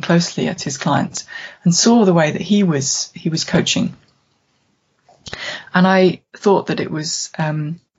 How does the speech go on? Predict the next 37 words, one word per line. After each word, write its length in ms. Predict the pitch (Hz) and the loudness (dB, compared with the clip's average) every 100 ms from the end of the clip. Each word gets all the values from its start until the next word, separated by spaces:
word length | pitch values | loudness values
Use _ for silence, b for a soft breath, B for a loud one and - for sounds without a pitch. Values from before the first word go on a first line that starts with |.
| b b b b b _ _ - | b b b b b _ _ 0
really 320 | 180 208 196 | 4 6 4
good 220 | 175 143 | 2 -2
what 120 | - | -2
he 100 | 160 | -2
was 120 | 147 - | -4 -2
doing. 300 | 147 147 147 | 0 0 0
He 160 | 170 | 0
seemed 240 | - 208 196 | 4 2 4
to 80 | |
be 360 | 180 185 175 170 - | 4 4 4 0 0
picked 240 | 226 - | -2 2
up 220 | 185 175 | 0 2
on 140 | 170 165 | 2 4
a 20 | |
lot 160 | 185 190 | 4 4
of 80 | |
ideas 720 | 170 156 165 151 - - - - B B | 2 2 0 0 -2 -6 -10 -12 B B
that 140 | - 170 | 0 4
I'd 280 | 165 165 - | 4 2 0
seen 280 | 180 180 | 4 6
milling 240 | 170 165 156 | 6 4 0
around 360 | 160 147 147 | 0 0 -2
and, 180 | 147 139 | -4 -4
and 220 | 156 151 - | -4 -4 0
coalesced 540 | 190 190 175 170 165 | 4 4 4 2 -2
it 80 | 165 | -2
into 320 | 156 165 151 | 0 -2 -2
a, 100 | 151 | -2
a 320 | - - 131 - - | -2 -4 -6 -8 -6
coaching 340 | - 247 - 180 | 0 2 4 2
format 440 | 170 147 143 - | 2 -2 -2 -2
that 100 | - | 0
really 240 | 175 175 156 | 4 4 4
was 180 | 147 | 2
working. 380 | 160 - - 170 - B B B B B | 0 0 -4 -6 -8 B B B B B
I 100 | 170 | -2
could 380 | 165 180 175 | 0 0 0